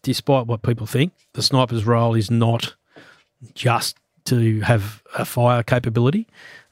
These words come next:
Our predominant role is actually to provide intel. So for me to do that, probably took me two to three hours to actually get in position because I had to, you know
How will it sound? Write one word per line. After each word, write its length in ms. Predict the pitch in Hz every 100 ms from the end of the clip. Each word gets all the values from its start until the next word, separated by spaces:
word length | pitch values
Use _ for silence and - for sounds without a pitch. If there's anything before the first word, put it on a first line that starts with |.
| -
Our 460 | 123 120 113 110 - -
predominant 540 | - 123 120 156 123
role 260 | 117 117 113
is 140 | 110
actually 400 | 113 - 113 110
to 120 | 107
provide 300 | - 117 113
intel. 400 | 117 113 113 110 107 _ _ _
So 560 | - 127 120 117 117 110 - _ _ -
for 160 | - 131
me 220 | 135 135
to 120 | 131
do 260 | 120 123 123
that, 260 | 117 113 _ _ _ _ -
probably 180 | 185 147
took 140 | 143
me 220 | 123 117 - _ - - - - -
two 140 | 143
to 60 | 120
three 280 | - 123 120
hours 180 | 120 113
to 100 | 120
actually 220 | 117 120
get 120 | 120
in 100 | 113
position 400 | 110 110 139 147
because 180 | 127 113
I 40 |
had 80 | 117
to, 180 | 113 104 _ - 110 - _ -
you 120 | 123
know 160 | 117